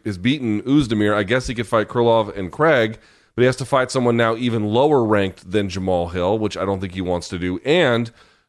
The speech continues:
Jamal Hill was a good stylistic matchup for him. Jamal Hill is very, very talented on the feet. I think was a real threat to anybody there.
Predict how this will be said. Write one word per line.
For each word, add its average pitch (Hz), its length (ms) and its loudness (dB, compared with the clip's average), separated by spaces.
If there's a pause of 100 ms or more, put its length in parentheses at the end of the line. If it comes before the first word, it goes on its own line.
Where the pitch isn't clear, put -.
Jamal 143 320 2
Hill 175 200 2
was 131 120 2
a 120 60 0
good 131 280 0
stylistic 127 440 2
matchup 143 300 -2
for 107 140 0
him. 95 80 -4
Jamal 120 240 0
Hill 156 180 2
is 104 100 -2
very, 117 280 0
very 117 220 2
talented 113 420 -2
on 104 100 2
the 92 60 -6
feet. 117 260 -4
I 98 100 -2
think 95 160 -6
was 92 120 -4
a 87 40 -6
real 101 180 -2
threat 104 300 -2
to 82 180 -16
anybody 107 400 0
there. 156 260 2